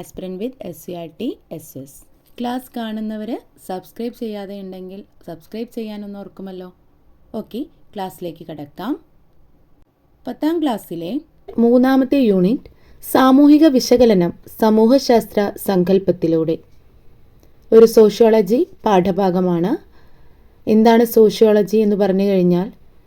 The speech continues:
സമൂഹത്തെക്കുറിച്ച് പഠിക്കുന്ന ശാസ്ത്രം, അല്ലേ? സമൂഹശാസ്ത്രത്തിൻ്റെ പിതാവ്, father of sociology, അഗസ്തേ കൊംതെ.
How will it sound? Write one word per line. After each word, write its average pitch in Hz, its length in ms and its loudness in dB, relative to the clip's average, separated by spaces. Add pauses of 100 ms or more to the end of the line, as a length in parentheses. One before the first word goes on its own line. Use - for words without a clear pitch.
(480)
സമൂഹത്തെക്കുറിച്ച് 294 1000 6 (180)
പഠിക്കുന്ന 208 640 4 (420)
ശാസ്ത്രം, 170 520 -2 (600)
അല്ലേ? 202 340 2 (520)
സമൂഹശാസ്ത്രത്തിൻ്റെ 247 960 4
പിതാവ്, 180 600 2 (720)
father 214 320 4
of 220 80 2 (140)
sociology, 202 600 0 (200)
അഗസ്തേ 202 600 0 (180)
കൊംതെ. 170 460 -2